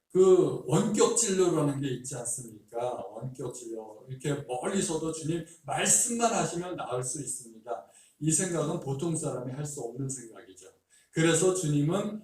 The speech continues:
이 백부장의 큰 믿음을 칭찬하셨습니다. 제가 생각하는 큰 믿음 중에 하나는 잠언에 나오는 아굴의 기도입니다. 이 아굴은 하나님께 기도하기를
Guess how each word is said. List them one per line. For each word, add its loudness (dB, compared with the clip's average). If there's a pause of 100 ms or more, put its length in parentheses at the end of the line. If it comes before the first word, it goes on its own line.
이 -4
백부장의 -12
큰 -8
믿음을 -6
칭찬하셨습니다. -10 (920)
제가 4
생각하는 0
큰 -8
믿음 -4
중에 -4
하나는 -4 (260)
잠언에 0
나오는 -2
아굴의 -4
기도입니다. -14 (460)
이 2
아굴은 0
하나님께 -4
기도하기를 -4